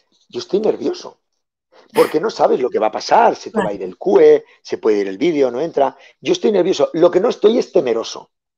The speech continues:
Speaker 2: Claro.
Speaker 1: Lo que tengo es mucho respeto. Y en el momento en que tú tienes control de lo que se, como un actor tiene el control del escenario y sabe que si se va para allá no se va a pegar una, una hostia en la rodilla con la mesa porque no la ha visto,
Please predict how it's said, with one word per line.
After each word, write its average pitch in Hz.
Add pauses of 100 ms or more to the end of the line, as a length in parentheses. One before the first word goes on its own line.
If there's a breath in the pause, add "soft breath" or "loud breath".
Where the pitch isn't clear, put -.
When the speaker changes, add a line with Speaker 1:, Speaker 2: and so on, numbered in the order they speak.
(360)
Speaker 2:
Claro. 185
Speaker 1:
Lo 143
que 139
tengo 226
es 185
mucho 180
respeto. - (220 soft breath)
Y 151
en 165
el 160
momento 220
en 247
que 233
tú 220
tienes 196
control 143 (560)
de 127
lo 123
que 117
se, -
como 123
un 214
actor 170 (520)
tiene 170
el 208
control 170
del 127
escenario 120 (200 soft breath)
y 147
sabe 190
que 147
si -
se 117
va 147
para 190
allá 175
no 165
se 175
va 175
a -
pegar 170
una, 151 (280 loud breath)
una 180
hostia 180
en 165
la 151
rodilla 147
con 143
la 139
mesa 170
porque 143
no 165
la 175
ha 160
visto, -